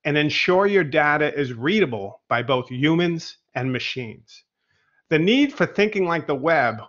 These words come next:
or a broader vision of digital literacy, was finally starting to gain some traction for some of our domain of one's own, became an ideal platform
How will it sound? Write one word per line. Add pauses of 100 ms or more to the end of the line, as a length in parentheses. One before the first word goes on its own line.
or
a
broader
vision
of
digital
literacy,
was
finally
starting
to
gain
some
traction (220)
for
some
of
our
domain
of
one's
own, (420)
became
an
ideal
platform